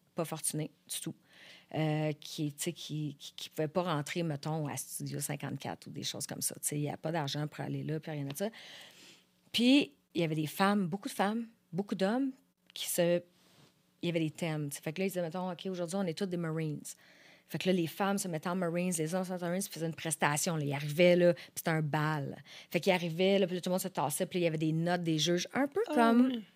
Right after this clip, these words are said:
Speaker 1: sais, ouais, c'était vraiment, c'est super. Écoute, c'est, c'est vraiment intéressant parce que tu vois des femmes qui sont magnifiques, il fallait qu'elles se mettent en hommes, parce que là,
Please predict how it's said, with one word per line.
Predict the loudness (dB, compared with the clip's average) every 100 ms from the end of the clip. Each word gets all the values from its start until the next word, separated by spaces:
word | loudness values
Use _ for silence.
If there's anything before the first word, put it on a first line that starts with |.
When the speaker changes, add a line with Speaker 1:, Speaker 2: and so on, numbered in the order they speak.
| -8
Speaker 1:
sais, | -2
ouais, | 6 6
c'était | 6 4
vraiment, | 2 0
c'est | 2
super. | 4 4 2 -6
Écoute, | -4 0 0
c'est, | 2 -2 -2 -14 -10
c'est | 4
vraiment | 8 8
intéressant | 8 8 8 8 6 6 6
parce | 4 -2
que | -4
tu | -4 2
vois | 4
des | 4
femmes | 0 0 0
qui | -2
sont | -2
magnifiques, | 0 2 2 2 0 0
il |
fallait | 0
qu'elles | 0 -2
se |
mettent | -4 -2
en | -2 -2 -2
hommes, | 0 0 -2
parce | -4 -2
que | 2
là, | 2